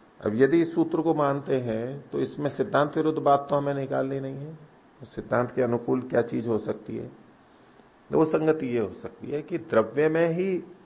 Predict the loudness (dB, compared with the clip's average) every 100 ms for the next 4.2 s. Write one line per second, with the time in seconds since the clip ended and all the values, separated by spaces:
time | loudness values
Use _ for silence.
0 | -20 _ -18 -6 -4 -4 0 2 4 4
1 | 2 -2 -12 -20 -20 -20 -20 -20 -20 _
2 | _ _ _ -20 -20 _ -20 _ -20 _
3 | _ _ _ -8 0 4 6 6 4 0
4 | -4 -10